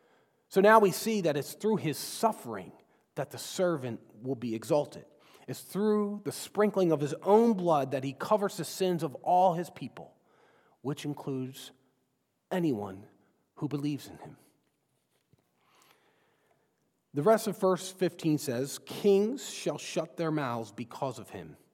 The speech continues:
for that which has not been told them they see, and that which they have not heard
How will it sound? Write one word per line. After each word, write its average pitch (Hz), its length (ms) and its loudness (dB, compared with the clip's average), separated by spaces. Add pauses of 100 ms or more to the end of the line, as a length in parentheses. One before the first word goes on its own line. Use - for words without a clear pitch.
(360)
for 143 140 -4
that 160 260 2
which 165 300 -4
has - 240 -10
not 143 440 -2
been 196 180 2
told 95 540 -10 (260)
them 98 280 -6
they 107 180 -8
see, - 460 -8 (800)
and 117 180 -8
that 156 280 2
which 143 180 -4
they 127 180 0
have 107 160 -4
not 143 380 0
heard 104 540 -6